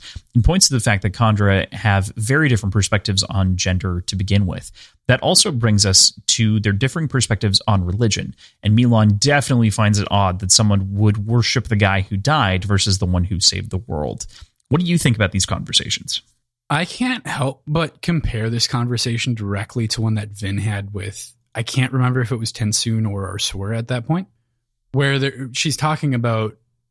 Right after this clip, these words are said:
Speaker 2: I think it must have been TenSoon at this point, but still pretending to be Arsur.
Speaker 1: I'm pretty sure it was, yeah.
Speaker 2: I think. Where it seemed like there was a pretty solid defined gender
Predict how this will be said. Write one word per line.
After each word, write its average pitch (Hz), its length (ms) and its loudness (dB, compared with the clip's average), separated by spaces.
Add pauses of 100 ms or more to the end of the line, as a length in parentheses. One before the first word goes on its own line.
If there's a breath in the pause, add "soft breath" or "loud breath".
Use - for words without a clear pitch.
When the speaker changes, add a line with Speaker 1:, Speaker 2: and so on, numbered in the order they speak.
(320)
Speaker 2:
I 156 80 -2
think 247 180 -2
it 233 60 -2
must 160 280 -2
have 151 80 -4
been 139 160 -2
TenSoon 131 420 -2
at 131 100 -6
this 135 140 -4
point, 156 340 -6
but 120 140 -6
still 127 180 -4
pretending 113 460 -4
to 135 80 -4
be 151 120 -2
Arsur. 190 420 -4 (800)
Speaker 1:
I'm - 60 -4
pretty 123 160 2
sure - 160 -2
it - 140 -10
was, - 240 0
yeah. - 200 -4
Speaker 2:
I 135 60 0
think. 110 340 -6 (120)
Where 139 200 0
it 147 180 -4
seemed 226 340 0
like 202 320 -2
there 151 180 0
was 139 180 0
a 131 80 -2
pretty 147 440 -4
solid 120 760 -2 (600)
defined 139 760 -2
gender 110 680 -4